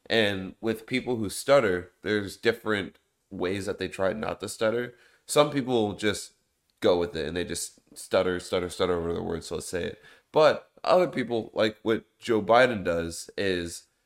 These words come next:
uh, when they get to that point where they feel like they're about to stutter,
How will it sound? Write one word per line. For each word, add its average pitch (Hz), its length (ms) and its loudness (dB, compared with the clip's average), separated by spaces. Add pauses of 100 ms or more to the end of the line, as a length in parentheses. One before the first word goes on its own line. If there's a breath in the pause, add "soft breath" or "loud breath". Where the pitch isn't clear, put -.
(220)
uh, 87 420 0
when 110 260 0
they 104 500 0 (240)
get 123 260 -2
to 127 100 -4
that 113 280 2
point 113 160 2
where 101 100 0
they 95 120 2
feel 120 360 0
like 110 160 0
they're 117 120 2
about 107 220 0
to 92 60 -10
stutter, 107 540 -2